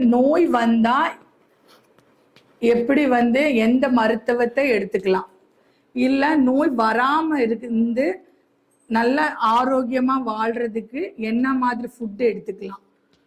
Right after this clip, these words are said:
எது எடுத்துக்க கூடாது, இது ரெ-,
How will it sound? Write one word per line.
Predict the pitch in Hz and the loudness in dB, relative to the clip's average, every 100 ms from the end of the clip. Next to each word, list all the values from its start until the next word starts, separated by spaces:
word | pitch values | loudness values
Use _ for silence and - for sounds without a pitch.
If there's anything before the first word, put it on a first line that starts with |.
| _ _ | _ _
எது | 233 240 294 | 0 0 0
எடுத்துக்க | 254 226 226 233 269 - | 0 0 -2 -8 -12 -12
கூடாது, | 240 233 240 220 196 180 180 _ _ _ _ _ | -8 -4 -4 -4 -6 -10 -14 _ _ _ _ _
இது | 233 240 | -4 -2
ரெ-, | 233 233 254 | 0 -2 -2